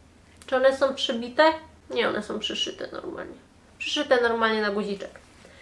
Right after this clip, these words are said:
Ale sukienka jest taka, e, na teraz to nie jest sukienka absolutnie letnia. Właśnie szukam fajnych sukienek do kozaków i fajnych różnych botków. E, sukienka rozmiar uniwersalny.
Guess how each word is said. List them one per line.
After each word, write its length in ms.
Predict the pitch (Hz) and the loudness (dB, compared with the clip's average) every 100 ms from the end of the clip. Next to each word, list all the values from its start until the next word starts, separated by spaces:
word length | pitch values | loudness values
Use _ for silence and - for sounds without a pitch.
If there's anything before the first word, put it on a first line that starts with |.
| - - | -8 4
Ale 280 | 262 294 | 8 8
sukienka 440 | 294 - 339 330 311 | 4 2 4 8 8
jest 220 | 311 311 | 6 4
taka, 500 | 320 320 311 302 302 302 - - - | 4 6 8 8 8 4 -10 -10 4
e, 180 | 254 | 8
na 120 | 285 330 | 8 8
teraz 400 | 392 277 277 - | 8 8 6 6
to 120 | 294 | 6
nie 80 | 302 | 6
jest 160 | 294 | 4
sukienka 400 | 285 302 294 285 | 0 2 6 6
absolutnie 420 | 277 294 294 311 | 4 -2 0 4
letnia. 380 | 302 254 240 262 294 330 - - - - - | 6 6 6 8 8 4 -10 -20 -20 -16 4
Właśnie 320 | - 285 302 | 4 6 2
szukam 320 | 311 320 285 | 4 6 8
fajnych 300 | 294 269 269 | 8 6 6
sukienek 560 | - 269 349 330 302 254 | 0 4 6 8 8 10
do 180 | 269 302 | 8 8
kozaków 720 | - 359 294 311 311 311 302 - - - - - - | 6 6 8 6 6 2 0 -4 -18 -20 -20 -12 -6
i 80 | |
fajnych 380 | 220 196 202 - | 4 6 6 4
różnych 380 | 294 277 294 254 | 2 4 4 6
botków. 600 | 247 240 - 339 370 - - | 6 6 8 8 6 -2 -2
E, 300 | 233 226 226 | 4 4 4
sukienka 480 | 233 330 339 320 302 | 0 4 6 8 8
rozmiar 440 | 285 277 254 - | 8 6 4 4
uniwersalny. 1300 | 294 311 320 311 311 - 311 294 294 285 285 285 294 | 2 4 6 6 4 6 8 10 8 8 10 10 8